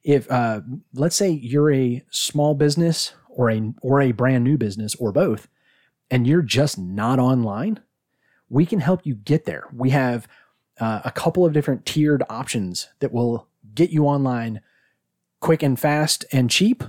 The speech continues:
And we have a couple of options that are more comprehensive that will, uh, and when I say get you online, I don't necessarily mean you have a, an amazing website, you know, in three days for two dollars. You know, that's not what we're saying.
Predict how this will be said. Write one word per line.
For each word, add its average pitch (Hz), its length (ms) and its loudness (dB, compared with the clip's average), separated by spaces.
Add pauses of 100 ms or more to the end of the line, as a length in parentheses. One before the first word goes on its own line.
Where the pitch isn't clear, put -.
(480)
And 127 120 2
we 127 80 2
have 127 220 2
a 123 60 -2
couple 139 240 -2
of 123 60 2
options 131 380 0
that 123 100 0
are 107 240 -4
more 143 240 2
comprehensive 147 800 -2 (460)
that 127 180 0
will, 120 440 0
uh, 117 140 -4
and 135 160 2
when 147 100 4
I 156 40 2
say 147 160 2
get 143 300 0
you 131 160 2
online, 117 400 0
I 107 80 -6
don't 113 120 -4
necessarily 113 440 -2
mean 107 200 -6
you 104 120 -6
have 107 180 -2
a, 98 240 -6 (400)
an 127 100 0
amazing 202 580 4
website, 156 580 0
you 143 80 2
know, 131 180 2
in 120 180 0
three 190 300 0
days 180 340 4
for 123 400 -2
two 180 120 2
dollars. 123 420 0
You 139 60 0
know, 135 180 0
that's 139 160 -2
not 160 100 0
what 143 100 2
we're 120 80 0
saying. 110 220 -4